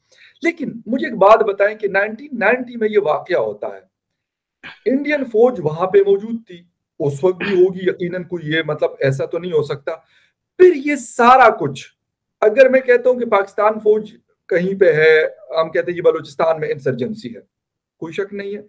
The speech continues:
है, attacks भी होते हैं, ठीक है। अच्छा, अ, हमारे, अ, जो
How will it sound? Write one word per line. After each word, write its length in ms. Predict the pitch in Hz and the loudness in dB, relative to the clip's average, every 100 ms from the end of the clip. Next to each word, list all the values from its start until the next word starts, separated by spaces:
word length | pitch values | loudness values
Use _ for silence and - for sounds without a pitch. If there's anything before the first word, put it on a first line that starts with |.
| 120 | -4
है, 260 | 120 - - _ _ _ | -2 -2 -6 _ _ _
attacks 380 | 143 139 160 160 | -2 2 2 0
भी 80 | 175 | -2
होते 260 | 180 - 175 | -2 -2 -6
हैं, 240 | 185 196 _ _ _ _ | -6 -12 _ _ _ _
ठीक 180 | - 170 | -14 -6
है। 160 | 208 - _ _ _ _ | -6 -8 _ _ _ _
अच्छा, 220 | 135 131 117 - _ _ _ - | -8 -6 -10 -12 _ _ _ 2
अ, 140 | 165 160 | 4 4
हमारे, 340 | 170 175 185 | 4 2 4
अ, 480 | 180 147 147 143 135 | 2 2 2 2 -2
जो 200 | 139 147 | -6 -8